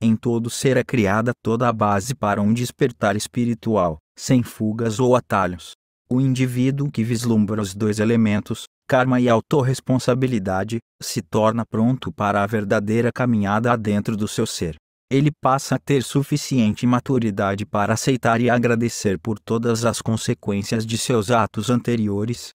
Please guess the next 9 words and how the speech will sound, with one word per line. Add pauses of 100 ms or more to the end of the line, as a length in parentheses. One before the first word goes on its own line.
(140)
karma, (240)
não
positivos
e
usará
da
sua
força
pessoal,